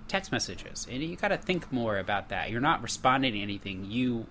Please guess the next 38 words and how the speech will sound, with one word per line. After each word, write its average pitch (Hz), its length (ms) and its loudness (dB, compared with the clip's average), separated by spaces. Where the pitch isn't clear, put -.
I 131 80 2
mean, 127 160 6
you 127 100 6
might 131 220 6
if 117 120 -4
you're 117 100 4
having 107 200 0
a - 20 -8
conversation, 101 600 -2
if 98 140 -12
you're 101 100 -6
having 98 200 -6
a 95 40 -10
dialogue, 101 560 0
but 98 140 -6
you 170 360 2
are 113 440 2
starting 120 800 0
a 95 220 -6
conversation, 98 880 -2
and 90 200 -8
it 101 160 -8
may 110 180 -4
be 98 380 -6
you 107 100 -6
see 135 220 2
something 104 440 -4
and 98 120 -4
you 98 60 -6
thought 104 300 0
of 90 80 -8
them 82 280 -8
and, 87 100 -10
and 92 140 -8
you 92 160 -8
let 95 240 -6
them 92 180 -6
know. 87 320 -4